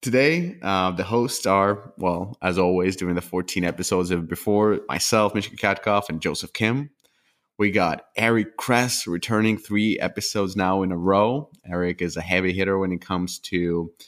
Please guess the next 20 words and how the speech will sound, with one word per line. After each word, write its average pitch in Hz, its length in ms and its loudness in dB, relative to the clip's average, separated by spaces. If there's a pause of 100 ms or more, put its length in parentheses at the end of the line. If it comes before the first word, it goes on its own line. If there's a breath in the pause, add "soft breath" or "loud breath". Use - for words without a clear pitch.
(320 loud breath)
corporate - 280 -6
strategy, 139 420 4
capital 85 320 0
markets 120 400 0
research, 107 420 0
business 90 180 -6
development, 92 520 2
and 85 100 2
investment 80 460 -2
banking. 123 560 0
So 82 220 -8
he 85 80 0
has 80 180 0
a 82 40 -6
lot 82 200 -4
of 80 40 -6
good 80 140 -10
stuff 85 320 -2
for 98 80 -4
you. 127 300 0